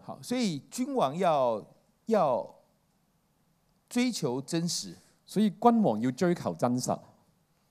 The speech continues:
Speaker 1: 其實我們每一個人都，都也可以說是一個君王的。
Speaker 2: 其實我哋每一個人都可以係呢個君王㗎。
Speaker 1: 我們每個人可能都是一個主管。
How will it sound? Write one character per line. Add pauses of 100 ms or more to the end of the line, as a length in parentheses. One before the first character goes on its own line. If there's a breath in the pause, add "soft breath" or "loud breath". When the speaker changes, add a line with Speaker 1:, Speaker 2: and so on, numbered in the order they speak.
(2000)
Speaker 1:
其
實
我
們
每
一
個
人
都， (720)
都
也
可
以
說
是
一
個
君
王
的。 (320)
Speaker 2:
其
實
我
哋
每
一
個
人
都
可
以
係
呢
個
君
王
㗎。
Speaker 1:
我
們
每
個
人
可
能
都
是
一
個
主
管。